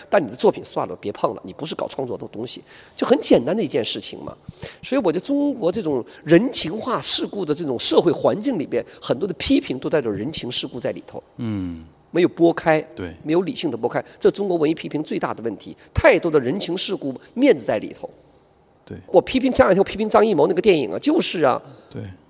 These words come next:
Speaker 1: 我很多年不看他电影了，因为他让我失望了呀。那他，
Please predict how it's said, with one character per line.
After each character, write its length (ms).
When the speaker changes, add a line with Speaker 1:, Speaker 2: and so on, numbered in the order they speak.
Speaker 1:
我 100
很 140
多 100
年 100
不 80
看 140
他 80
电 140
影 140
了， 100
因 80
为 60
他 200
让 160
我 80
失 240
望 280
了 80
呀。 220
那 60
他， 140